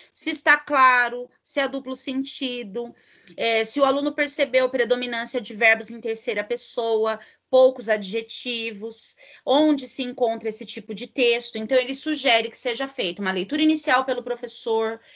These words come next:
que dispare esse tipo de pergunta, que depois o aluno faça aqui uma leitura silenciosa, depois uma voz alta, pra daí,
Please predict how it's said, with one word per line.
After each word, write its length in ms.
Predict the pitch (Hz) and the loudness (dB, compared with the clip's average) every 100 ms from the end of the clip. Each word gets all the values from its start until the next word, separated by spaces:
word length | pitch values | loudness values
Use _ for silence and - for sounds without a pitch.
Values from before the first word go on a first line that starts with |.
| _ | _
que 120 | _ 196 | _ -8
dispare 520 | 190 - 262 285 302 | -6 -2 2 2 2
esse 200 | 302 294 | -4 -8
tipo 260 | 294 277 | -10 -10
de 100 | 262 | -16
pergunta, 800 | - 254 254 240 247 233 226 240 226 _ _ | -4 -2 -2 -8 -10 -12 -14 -16 -16 _ _
que 80 | |
depois 460 | 185 190 190 233 269 | -6 -6 0 0 2
o 40 | |
aluno 320 | 302 285 262 269 | 2 2 -2 -2
faça 400 | 294 247 254 294 | 0 0 0 -8
aqui 440 | - 240 175 156 _ _ | -10 -8 -8 -8 _ _
uma 160 | 196 202 | -4 -2
leitura 400 | 202 208 311 349 | -2 -2 -4 -2
silenciosa, 1120 | - 285 277 302 285 247 254 254 254 254 269 _ - | -4 -2 -2 -2 2 4 4 2 0 -8 -8 _ -6
depois 400 | 170 185 277 302 | -6 2 2 4
uma 160 | 311 | 0
voz 260 | 294 285 277 | 2 0 4
alta, 540 | 262 262 269 - 269 269 _ _ - | 4 4 0 -6 -10 -10 _ _ 0
pra 160 | 302 | 2
daí, 500 | 302 285 269 269 277 | 4 2 2 -4 -6